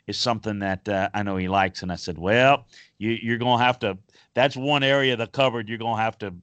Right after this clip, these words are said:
fill, because that's not something that they really did a good job with because of philosophical differences with the previous staff with <coughs> Kevin Sumlin." Um, they, he's done a really good job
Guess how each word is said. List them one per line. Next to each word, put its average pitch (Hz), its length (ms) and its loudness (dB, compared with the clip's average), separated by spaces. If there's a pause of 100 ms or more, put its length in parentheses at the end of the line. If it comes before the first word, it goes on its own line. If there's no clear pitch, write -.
(140)
fill, 120 240 -2
because 101 400 -8
that's 104 260 -8
not 110 360 -2
something 110 480 -6 (340)
that 101 140 -8
they 104 160 0
really 104 320 -2
did 98 180 -2
a 95 60 -4
good 92 200 -4
job 113 320 4
with 98 200 -4 (300)
because 190 360 -2
of 127 180 0 (120)
philosophical 113 760 0
differences 98 640 -8
with 98 160 -8
the 98 80 -12
previous 101 560 -6
staff 95 320 0
with - 280 -2
<coughs> - 20 -4
Kevin 104 260 0
Sumlin." 107 460 -2 (480)
Um, 104 580 4 (540)
they, 120 240 2
he's 123 280 -6
done 120 220 -4
a 95 80 -6
really 110 400 0
good 113 240 -2
job 101 500 2